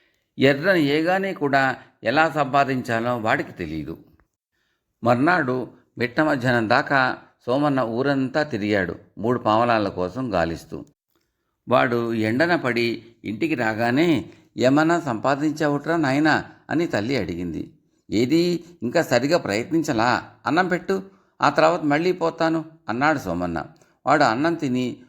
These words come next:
పొద్దువాలిన దాకా నిద్రపోయి లేచాడు. "ఏండ్రా నాయనా, అన్నం తిని వెళ్ళి డబ్బులు సంపాదించుకొస్తానంటివే,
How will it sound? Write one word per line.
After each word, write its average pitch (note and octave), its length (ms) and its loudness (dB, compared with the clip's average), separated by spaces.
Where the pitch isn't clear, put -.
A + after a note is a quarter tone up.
పొద్దువాలిన C3 560 2
దాకా C#3 300 2
నిద్రపోయి B2+ 540 -2
లేచాడు. F#2 480 -4
"ఏండ్రా C#3 380 6
నాయనా, A#2 580 0
అన్నం D#3+ 320 -2
తిని D3+ 500 0
వెళ్ళి D#3+ 200 -2
డబ్బులు C#3+ 280 0
సంపాదించుకొస్తానంటివే, C#3 1600 -2